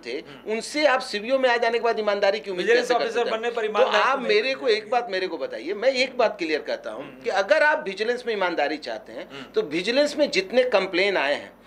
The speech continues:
Speaker 1: हम्म। उस पर आपने जो कार्रवाई की है, भले कंप्लेन को लेकर के मत आप करो,
Speaker 2: हम्म।
Speaker 1: लेकिन जो आपने कार्रवाई की है, उसको तो transparent रूप से आप website पे
Speaker 2: Website
Speaker 1: डालो
Speaker 2: पे डालिए।
Speaker 1: कि हमारे पास इसी संदर्भ में, complainant का नाम आप मत डालो, और अगर मेरा जो कंप्लेन है,
Speaker 2: हम्म।
Speaker 1: उसका तो नाम भी डालो, तो मैं स्वागत करता हूँ।
Speaker 2: बिल्कुल।
Speaker 1: लेकिन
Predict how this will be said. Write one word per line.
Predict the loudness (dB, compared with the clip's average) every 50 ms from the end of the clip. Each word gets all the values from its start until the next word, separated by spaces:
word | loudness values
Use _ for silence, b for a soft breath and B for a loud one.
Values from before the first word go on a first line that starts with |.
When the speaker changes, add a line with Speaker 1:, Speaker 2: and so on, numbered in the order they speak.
| B
Speaker 1:
हम्म। | -18 -12
उस | -8 -8 -8 -4
पर | 0 2 2 4
आपने | 4 2 2 0 -2 -6 -4
जो | -2 -2 -2
कार्रवाई | 0 2 2 4 4 2 2
की | 0 -2 -4
है, | -4 -4 -2
भले | -2 0 2 2 0
कंप्लेन | 2 0 0 0 0 2 2 2 2 2
को | 0 -2 0
लेकर | 0 0 2 2 0
के | 2 0 0
मत | 2 2 2 4 2
आप | 2 0 -2
करो, | -6 -6 -6
Speaker 2:
हम्म। | -8 -14 -18 -12 -6 -2
Speaker 1:
लेकिन | -2 0 0 -2 -4
जो | -4 -2 0 4 4
आपने | 4 6 4 4 2 0 -2 -4 -4 -4
कार्रवाई | -2 0 0 0 2 0 -2 -2
की | -4 -6 -4
है, | -4
उसको | -6 -6 -8 -10 -10
तो | -8 -8
transparent | -8 -6 -4 -6 -6 -4 -4 -4 -2 -4 -4 -6 -8
रूप | -8 -6 -4 -4 -4 0
से | 2 4
आप | 4 4 4 2 2 2 0
website | 0 0 -2 -10 -6
पे | 0 2 2 2 2 2 2
Speaker 2:
Website | 2 4 4 4 6
Speaker 1:
डालो | 6 6 6 6 4
Speaker 2:
पे | 4 2
डालिए। | -2 -2 -4 -4 -2
Speaker 1:
कि | 0 0
हमारे | 0 2 2 4 4 4
पास | 4 2 0 -2 -2 -4
इसी | -6 -12 -12 -12 -10
संदर्भ | -6 -6 -4 -2 0 -2 0
में, | 0 0 0 -2
complainant | -2 -4 -6 -4 -2 0 0 0 0 0 -2 0
का | 0 0
नाम | 0 0 0 0
आप | 0 0 0 -2
मत | -4 -2
डालो, | -2 -2 0 0 0
और | 2 4 4
अगर | 4 4 4 2
मेरा | 0 2 2 2 4 2 2 0
जो | 0 -2
कंप्लेन | -4 -4 -4 -4 -4 -2 -2 -2 -2
है, | -4
Speaker 2:
हम्म। | -6 -10 -16 -14 -12
Speaker 1:
उसका | -6 -2 0 0
तो | 2 2 2
नाम | 4 2 0 0 0
भी | 0 2
डालो, | 2 2 2 2 0
तो | 0 -2 -2
मैं | -4 -4
स्वागत | -4 -2 -2 0 0 -2 -2 -2
करता | -10 -10 -10 -12
हूँ। | -12
Speaker 2:
बिल्कुल। | -12 -12 -14 -16 -20 -18 -12 -6 -2
Speaker 1:
लेकिन | 0 0 0 0 -2 -4 -4 -4